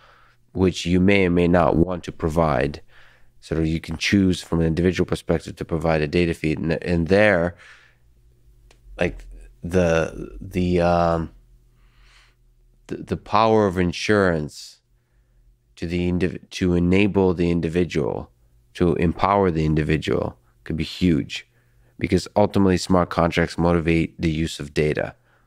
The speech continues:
the creation of new data feeds, but leveraging the, the whatever service it provides in truth,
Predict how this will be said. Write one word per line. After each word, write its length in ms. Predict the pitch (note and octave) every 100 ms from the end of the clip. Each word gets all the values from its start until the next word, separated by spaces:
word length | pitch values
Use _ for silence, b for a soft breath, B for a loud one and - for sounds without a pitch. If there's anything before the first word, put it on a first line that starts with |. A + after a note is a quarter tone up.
| _ _ -
the 120 | F#2+
creation 400 | - D#2+ - D#2+
of 20 |
new 100 | D#2+
data 300 | D2+ G2 F2
feeds, 460 | - D2+ D2+ - - b b b
but 140 | -
leveraging 960 | - F#2+ G#2 G#2+ G2 E2+ F2 E2 F2 F2+ b b b b b _ _
the, 640 | F2+ E2 E2 E2 E2 C#2+ - _ _ _ -
the 180 | - E2
whatever 460 | D2+ E2 F2+ F#2 F2
service 340 | - F2 D#2+
it 80 | -
provides 720 | F2 E2 F2 F2 E2+ - - _ _
in 200 | E2+ D#2+
truth, 460 | - F#2 D2 -